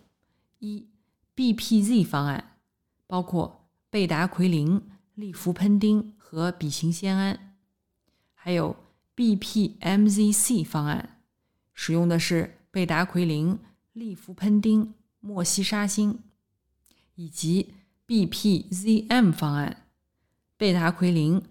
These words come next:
利福喷丁、氯法齐明。最后一组标准方案，结核病的每日给药标准方案。所有的治疗方案持续四或六个月。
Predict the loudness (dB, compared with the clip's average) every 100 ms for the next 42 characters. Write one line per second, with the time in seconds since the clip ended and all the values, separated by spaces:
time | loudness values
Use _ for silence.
0 | -18 -2 -2 0 0 4 4 6 4 2
1 | -8 _ _ 0 0 0 -6 -2 0 2
2 | 2 2 -2 -4 -20 _ _ _ _ _
3 | _ _ -4 2 4 4 0 -4 -6 -16
4 | _ -2 0 2 0 0 -2 -2 -4 -10
5 | _ _ _ _ _ -4 -2 0 2 4
6 | 4 2 0 0 0 2 0 0 -2 0
7 | 0 -2 -2 -2 -2 -6 -6 -8 -8 -12
8 | _ _ _ _ _ _ _ _ _ _
9 | _ _ _ 2 4 4 2 0 2 2
10 | 2 2 2 0 -6 -6 -2 0 2 0
11 | -2 -6 -4 0 0 -2 -6 0 2 2
12 | 2 -2 -4 -8